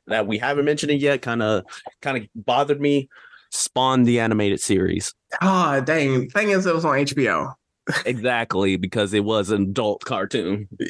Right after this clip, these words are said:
Speaker 2: Y-, yeah, Spawn is, like, beyond <laughs> adult cartoon. <laughs>
Speaker 1: It's like, if you not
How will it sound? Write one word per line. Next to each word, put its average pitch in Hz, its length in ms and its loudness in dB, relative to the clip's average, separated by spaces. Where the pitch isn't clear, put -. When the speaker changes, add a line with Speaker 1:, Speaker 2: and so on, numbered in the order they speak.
Speaker 2:
Y-, 143 380 0
yeah, 156 300 -2
Spawn 247 500 2
is, 165 180 2
like, 139 280 0
beyond 139 560 2
<laughs> - 140 -8
adult 160 560 2
cartoon. 220 560 -2
<laughs> 247 80 0
Speaker 1:
It's 123 120 -2
like, 113 240 0
if 131 180 -2
you 196 160 4
not 143 340 2